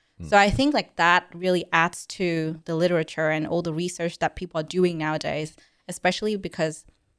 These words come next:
Speaker 2: it, it's such a taboo topic, talking about, you know, depression, anxiety, and all the, you know, bad things when it comes to well-being. Um, and you mentioned a couple of things that people get wrong, you know, some of the misconceptions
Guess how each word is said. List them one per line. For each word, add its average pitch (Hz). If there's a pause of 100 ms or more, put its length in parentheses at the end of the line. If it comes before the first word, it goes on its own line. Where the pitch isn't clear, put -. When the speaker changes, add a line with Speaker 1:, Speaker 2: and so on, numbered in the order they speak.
(120)
Speaker 2:
it, 190
it's 185
such 233
a 240
taboo 185
topic, 202
talking 180
about, 165
you 165
know, 151
depression, 233
anxiety, 175
and 160
all 175
the, 160
you 180
know, 170
bad 208
things 190
when 175
it 185
comes 175
to 170
well-being. 185 (480)
Um, 170
and 208
you 277
mentioned 302
a 285
couple 220
of 190
things 190
that -
people 180
get 165
wrong, 156
you 165
know, 160
some 196
of 175
the 170
misconceptions -